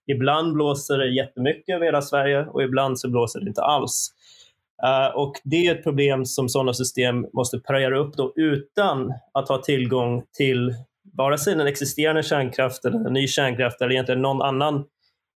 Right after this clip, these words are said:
eh, planerbar ny, eh, fossilfri kraft annat än då möjligtvis olika former av biokraft. Och det gör sådana system både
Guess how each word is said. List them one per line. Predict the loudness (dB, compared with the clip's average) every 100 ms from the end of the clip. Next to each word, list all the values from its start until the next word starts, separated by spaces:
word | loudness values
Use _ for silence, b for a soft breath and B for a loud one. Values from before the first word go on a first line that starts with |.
| -2
eh, | 0 0 0
planerbar | -2 0 2 2 2 2 2 2 0 -4 -14 _ _ _ -4
ny, | 0 2 2 0 -2
eh, | -10 _ _ -2 0
fossilfri | -2 -2 -2 -2 -4
kraft | 0 0 0 -12 _ _ _ _ _ -2
annat | 0 0 0 -2 -6 -2
än | 0 2
då | 0 2
möjligtvis | 0 0 -2 -2 -2 -6 -8 -10 -6
olika | -2 0 0
former | 0 0
av | 0
biokraft. | 0 0 0 -2 -4 -12 _ B B B B _
Och | -4 0
det | 2
gör | 2 2 2 2 4 2
sådana | 0 -2 0
system | -2 0 0 0 0
både | 0 2 2 0